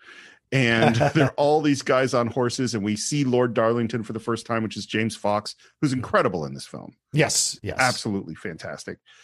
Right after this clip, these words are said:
Speaker 1: And by the way, <laughs> so they had a very hard time finding locations for this movie. They went all over England, all over Ireland. Most of these giant houses have either been torn down,
Speaker 2: Wow.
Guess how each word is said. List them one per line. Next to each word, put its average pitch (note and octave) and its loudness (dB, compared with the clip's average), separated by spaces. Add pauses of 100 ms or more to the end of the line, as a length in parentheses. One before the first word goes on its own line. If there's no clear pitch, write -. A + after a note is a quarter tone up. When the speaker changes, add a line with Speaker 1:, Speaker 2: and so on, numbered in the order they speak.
(160)
Speaker 1:
And C#3 2
by D3 4
the D3+ 4
way, B2+ 4 (220)
<laughs> B2 -2
so B2 -2 (340)
they F3+ 2
had E3+ 4
a B2+ 2
very G#2+ 2
hard G2+ 0
time F2 -2
finding F#2 0
locations F2 -4
for - -8
this D#2+ -8 (120)
movie. A2 0 (300)
They B2 4
went B2 0
all C3 4
over A2+ 2
England, G2 0
all C3 2
over A2 0
Ireland. G#2 0 (340)
Most C3+ 2
of D#3 0
these C#3+ 0
giant A#2 2
houses A#2+ -2
have G#2 -2
either A2+ 0
been F#2+ -2
torn A2+ 0
down, A#2 -2 (480)
Speaker 2:
Wow. G2 -6